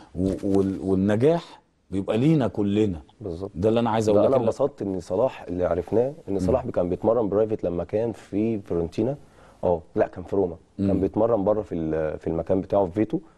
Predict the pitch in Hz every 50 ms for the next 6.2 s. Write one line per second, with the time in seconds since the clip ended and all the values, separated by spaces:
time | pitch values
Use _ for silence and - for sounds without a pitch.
0 | - - 95 90 92 95 98 92 90 98 104 95 90 - - 87 87 104 127 156
1 | 180 - - _ _ _ _ _ _ _ - - - 104 123 135 123 113 101 104
2 | 107 - - 82 78 - - _ _ _ _ _ 90 92 98 110 104 87 85 95
3 | - 110 123 104 90 92 107 104 87 90 98 110 98 - - - 90 107 127 147
4 | 143 113 92 92 90 95 104 107 101 92 87 110 120 151 165 - - _ _ -
5 | _ _ - - _ - - 92 - 107 92 104 113 107 98 92 90 92 - -
6 | - - _